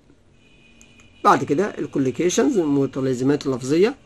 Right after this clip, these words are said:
التعبيرات اللي بنستخدمها مع make، make a decision، make a suggestion، make a plan، make lunch، make sure. مع do، do quick، do something، do sports،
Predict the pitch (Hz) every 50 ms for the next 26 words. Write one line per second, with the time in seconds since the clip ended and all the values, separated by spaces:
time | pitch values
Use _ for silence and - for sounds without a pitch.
0 | - - - - - - - 151 139 - 160 143 135 151 156 147 139 135 - -
1 | 156 151 147 143 139 139 135 139 143 165 196 202 - - 151 139 139 139 147 139
2 | 131 131 - _ _ - 135 123 135 131 120 - - 151 143 - - 180 214 311
3 | - - _ - - - - _ _ 160 151 156 151 - 139 120 - 139 120 120
4 | 120 127 139 135 - 180 202 233 277 - _ _ _ _ - 151 156 147 - 156
5 | 139 - 160 143 143 147 151 165 202 240 269 - _ _ _ _ - 156 151 156
6 | 151 - - 147 139 139 147 165 190 220 214 - - - - - - _ - 151
7 | 147 147 147 143 - - - - 202 214 226 208 147 120 113 113 - _ _ _
8 | - - - _ _ 165 143 139 143 139 131 170 208 240 247 208 151 156 143 -
9 | - 151 139 147 156 170 202 247 - _ _ - _ - - - - _ - 147
10 | 160 165 156 - 147 139 131 131 - 170 180 220 247 226 - _ - _ _ _
11 | - 165 156 - - _ - - 170 180 185 185 220 233 240